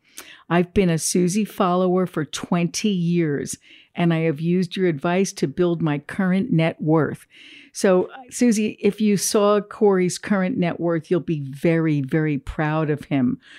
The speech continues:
But I don't need to disclose that 'cause his question is this. "My financial question is concerning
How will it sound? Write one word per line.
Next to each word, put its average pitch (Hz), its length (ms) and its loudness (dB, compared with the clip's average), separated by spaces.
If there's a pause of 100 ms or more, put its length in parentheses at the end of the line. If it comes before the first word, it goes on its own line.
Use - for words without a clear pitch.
(200)
But 165 120 0
I 170 160 2
don't 226 220 2
need 233 220 4
to 208 100 0
disclose 190 720 2
that 147 240 -2
'cause 160 200 -2
his 156 240 -2
question 226 640 0
is 170 240 -2
this. - 500 -4 (640)
"My 175 140 2
financial 185 720 0
question 190 580 0
is - 200 -2
concerning 175 680 0